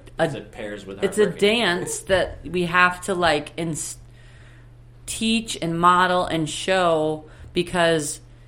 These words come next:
Speaker 1: it's something that is so necessary for everybody, and, like, their lives are, are only, like, our kids' lives are only gonna speed up, right?
Speaker 2: Mm-hmm.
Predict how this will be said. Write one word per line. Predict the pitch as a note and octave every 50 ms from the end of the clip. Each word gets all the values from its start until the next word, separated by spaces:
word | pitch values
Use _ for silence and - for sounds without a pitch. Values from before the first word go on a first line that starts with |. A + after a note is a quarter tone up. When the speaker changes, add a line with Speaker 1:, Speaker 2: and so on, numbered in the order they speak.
| - - - -
Speaker 1:
it's | F3 F3+ - -
something | - - F#3 F3+ F3+ F3+ - G3 G3 F#3+
that | F#3+ F#3 F3
is | F3 D#3 -
so | - - - - F#3+ F3+ F3 F3 F3 E3+
necessary | E3 D#3+ D#3+ E3+ E3 - F3+ E3 - - D#3 D3+ D3 C#3+ C#3+ C#3+ C#3 C3+ C3+ - - - - - - - - - - - -
for | - - - - E3+ F3 E3 D#3 - - - - - - - -
everybody, | D3 D#3+ D#3 F3 E3+ D3+ D3+ C#3+ C#3 C#3 C#3+ D3 C#3+ C#3 - - - - -
and, | - D3+ D3+ D3+ D3+ D3+ D3 C#3 C#3 C3 - - - - - - - - - - - - - - - - - - - - - - - - - - - - - - - - - - - - - - - -
like, | D#3+ D#3+ D3+ D3+ - -
their | D3+ E3+ F3 F3
lives | E3+ E3+ E3 E3 E3+ F#3 F#3+ F#3 F#3+
are, | G3 - - - - - -
are | D#3+ D#3+ D#3
only, | - D#3+ E3 E3+ F3 F3 E3 D#3 - - - -
like, | - D#3 D3+
our | D#3+ D3+ D3
kids' | - - - G#3 G3+ - -
lives | D#3 D3+ D3+ D3+ D3 D3+
are | D3+
only | - D3+ D3+ D#3 D3+
gonna | D3 D3 C#3+
speed | C#3 - - - - D3+ D#3 -
up, | - B2+ C3+ - - - - - - - - - -
right? | - C#3 C#3+ D3+ - - - - - - -
Speaker 2:
Mm-hmm. | G#2 F2+ F2 D#2+ D#2+ F2